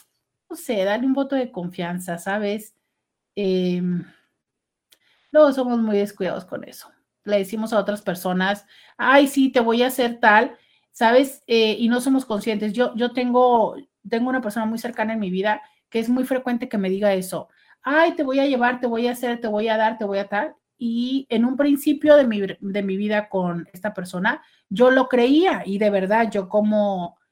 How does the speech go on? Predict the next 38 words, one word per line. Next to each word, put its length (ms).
lo 160
anotaba, 600
ya 180
sabes, 480
o 40
sea, 160
no 160
lo 100
anotaba 420
literal, 520
a 120
veces 260
sí, 180
pero 180
era 140
como, 220
"Oh, 200
sí, 160
me 140
dijo 220
que 120
esto 180
y 100
esto 180
y 100
esto", 220
y 120
al 120
paso 220
del 160
tiempo 260
me 140
di 100
cuenta 320
que 100
no 100
es 120
así 320